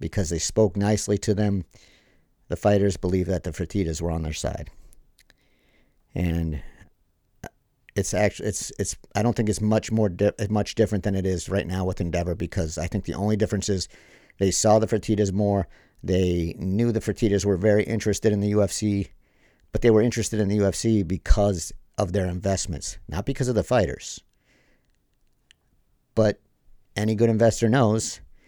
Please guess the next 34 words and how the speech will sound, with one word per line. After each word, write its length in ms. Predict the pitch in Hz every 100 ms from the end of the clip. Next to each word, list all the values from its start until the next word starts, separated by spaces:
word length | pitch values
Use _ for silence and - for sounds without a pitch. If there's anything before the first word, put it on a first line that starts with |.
| _
you 120 | - 92
take 260 | 120 104
care 160 | - 113
of 80 | 95
the 80 |
product 480 | 90 120 92 - - - - _ - - _
as, 180 | 95 - - -
as, 220 | 101 87
as 240 | - 92
best 320 | - 113 101 98
as 100 | 90
you 80 |
can, 160 | 90 104 -
or 100 | 98
you 140 | 104
make 260 | 107 107 -
the 100 | 95
product, 460 | 107 101 98 - - - -
if 80 | -
it's 160 | 101 -
humans, 440 | 127 113 104 104 -
believe 440 | 120 107 131 127 87
that 140 | -
you 100 | 87
are 80 | 90
taking 320 | - 90 90
care 200 | - 90
of 80 | 82
it 80 | -
the 60 |
best 240 | 82 90 -
as 180 | 87 78
you 60 |
can. 260 | 76 80